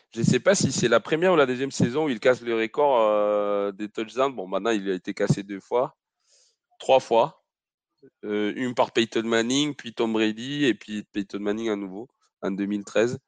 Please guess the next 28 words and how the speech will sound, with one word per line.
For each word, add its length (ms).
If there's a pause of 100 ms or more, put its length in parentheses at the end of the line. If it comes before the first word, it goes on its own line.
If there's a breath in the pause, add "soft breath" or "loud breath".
(680 loud breath)
Euh, 440
mais 200
je 340
sais 160
pas 100
si 160
c'est 140
cette 260
année-là 360
où 60
il 40
y 40
avait 180
le 500
quarante-huit 500
touchdowns. 360
T'as 160
ra-, 140
t'as 120
peut-être 220
raison, 300
Axel. 340
Peut-être 300
que 100
je 80
raconte 380
n'importe 380
quoi. 220